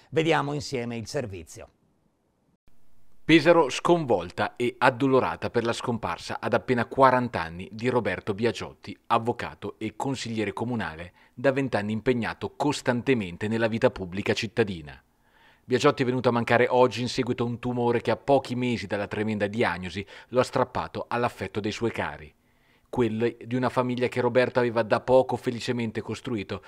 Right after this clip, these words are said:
Speaker 2: con la moglie Cadia e il figlio Nicolo Alberto di appena due anni.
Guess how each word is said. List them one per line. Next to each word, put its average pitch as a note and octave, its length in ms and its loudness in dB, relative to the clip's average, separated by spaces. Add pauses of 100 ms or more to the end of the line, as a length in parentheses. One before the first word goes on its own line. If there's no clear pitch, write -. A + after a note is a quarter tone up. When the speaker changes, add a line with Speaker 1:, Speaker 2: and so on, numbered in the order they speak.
(160)
Speaker 2:
con C3 140 -4
la C3 80 6
moglie G#2+ 260 -2
Cadia F#2 540 -4
e C3 80 -2
il B2 100 0
figlio G#2+ 300 -6
Nicolo A2+ 260 0
Alberto G2+ 460 -4
di G#2 100 -2
appena F#2+ 380 -4
due G#2 220 -2
anni. D2 440 -14